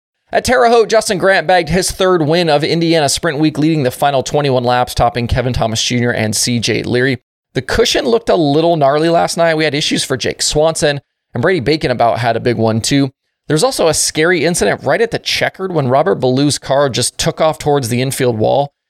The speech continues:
uh, hit, uh, right near a group of photographers. Those guys, uh, had gathered to shoot the finish. They all had to scatter. Thankfully, nobody was injured in that incident. Sprint Week continues tonight at Lincoln Park. Up in Canada, Matt Williamson bounced back from a tough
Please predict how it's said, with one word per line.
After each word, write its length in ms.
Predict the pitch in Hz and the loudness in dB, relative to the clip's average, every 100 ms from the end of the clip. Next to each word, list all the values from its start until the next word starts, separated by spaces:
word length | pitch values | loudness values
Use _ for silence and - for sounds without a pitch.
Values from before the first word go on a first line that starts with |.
| _ | _
uh, 140 | 120 120 | -2 0
hit, 320 | 165 190 - | 0 -2 0
uh, 180 | 139 123 | 2 2
right 340 | 110 143 214 160 | 0 0 0 0
near 400 | 147 151 165 143 | 0 2 2 0
a 140 | 98 | -2
group 300 | 107 131 143 | -2 -2 0
of 120 | 170 | -2
photographers. 760 | - - - 147 143 147 143 110 | -4 -4 -2 -2 -2 -2 0 0
Those 180 | 135 131 | -2 0
guys, 340 | 131 127 120 | 2 2 2
uh, 160 | 120 113 | 0 0
had 220 | 120 113 | -2 0
gathered 320 | 131 151 156 | 0 0 0
to 80 | 117 | -2
shoot 240 | - 131 | -2 -2
the 80 | - | -4
finish. 320 | - 131 123 | -2 -2 0
They 160 | 120 123 | 0 2
all 140 | 123 | 2
had 160 | 123 110 | 0 -2
to 80 | - | -4
scatter. 480 | - 120 120 120 - _ _ _ | -2 0 2 0 -4 _ _ _
Thankfully, 320 | 196 180 180 | -4 0 0
nobody 360 | 143 143 147 156 | 2 2 2 2
was 220 | 120 113 - | 2 -2 -2
injured 320 | 131 135 151 | -4 -2 -2
in 60 | 151 | 0
that 160 | 143 - | -2 -2
incident. 460 | 143 165 160 - _ _ _ - | -4 -2 -2 -4 _ _ _ -6
Sprint 260 | - 208 | -2 0
Week 140 | 170 - | -2 0
continues 460 | 156 175 156 131 | 0 0 0 -2
tonight 420 | - 135 120 117 - | -2 0 0 -2 -4
at 200 | 120 - | -4 -4
Lincoln 500 | 110 110 113 113 110 | -4 -2 -2 -4 -8
Park. 360 | - - - - _ _ _ _ _ _ _ - | -6 -4 -4 -6 _ _ _ _ _ _ _ -4
Up 140 | - | -2
in 80 | 233 | 0
Canada, 400 | 240 233 226 220 | 0 2 2 2
Matt 240 | 196 170 | 2 0
Williamson 400 | 170 208 - 208 | 0 0 0 0
bounced 300 | 165 180 - | 0 0 0
back 180 | 165 170 | 0 0
from 160 | - 151 | -2 -4
a 140 | 135 | -4
tough 340 | - - 170 | -2 0 0